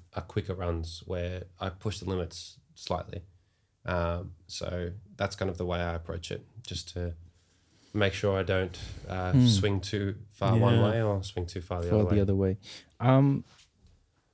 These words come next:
Speaker 2: have you played soccer after that?
Speaker 1: I have, yeah.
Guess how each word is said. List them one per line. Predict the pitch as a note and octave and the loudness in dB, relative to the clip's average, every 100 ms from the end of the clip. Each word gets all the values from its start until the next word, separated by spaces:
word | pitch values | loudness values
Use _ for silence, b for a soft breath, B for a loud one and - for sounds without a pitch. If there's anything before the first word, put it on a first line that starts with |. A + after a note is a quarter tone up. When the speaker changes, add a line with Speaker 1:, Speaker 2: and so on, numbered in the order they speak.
| _ - C3 - - | _ 0 0 0 -6
Speaker 2:
have | - B2+ A2+ | 4 4 6
you | A#2+ C3+ | 6 6
played | C3 B2 A2+ A2 | 4 4 6 4
soccer | A2+ A#2+ B2 | 4 4 6
after | A#2+ A#2+ C3 | 4 2 0
that? | E3+ - - _ _ - | 0 -4 -14 _ _ -4
Speaker 1:
I | |
have, | G#2 G2 F2 | 0 0 0
yeah. | G2+ F#2+ | 2 2